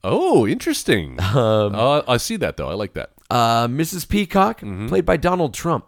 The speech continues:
Speaker 1: <laughs> You wouldn't have to do anything with his
Speaker 2: Nope,
Speaker 1: hair.
Speaker 2: sure not. Uh, Colonel Mustard,
Speaker 1: Right.
Speaker 2: Louis C K.
Speaker 1: Oh.
Speaker 2: <laughs> Miss Scarlet,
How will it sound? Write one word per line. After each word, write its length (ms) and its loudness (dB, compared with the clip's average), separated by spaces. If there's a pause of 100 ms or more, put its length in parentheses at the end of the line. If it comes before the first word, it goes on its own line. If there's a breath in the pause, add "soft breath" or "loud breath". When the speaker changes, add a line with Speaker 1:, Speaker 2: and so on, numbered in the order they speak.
(280)
Speaker 1:
<laughs> 200 -20
You 1200 0
wouldn't 160 -2
have 120 0
to 60 -8
do 120 2
anything 180 0
with 120 4
his 80 10
Speaker 2:
Nope, 80 10
Speaker 1:
hair. 280 4
Speaker 2:
sure 320 0
not. 400 0 (220 soft breath)
Uh, 200 6
Colonel 280 4
Mustard, 520 0
Speaker 1:
Right. 240 -6 (220)
Speaker 2:
Louis 240 -2
C 180 -8
K. 360 -4 (440)
Speaker 1:
Oh. 1040 -2 (180 soft breath)
Speaker 2:
<laughs> 140 -20
Miss 220 0
Scarlet, 560 6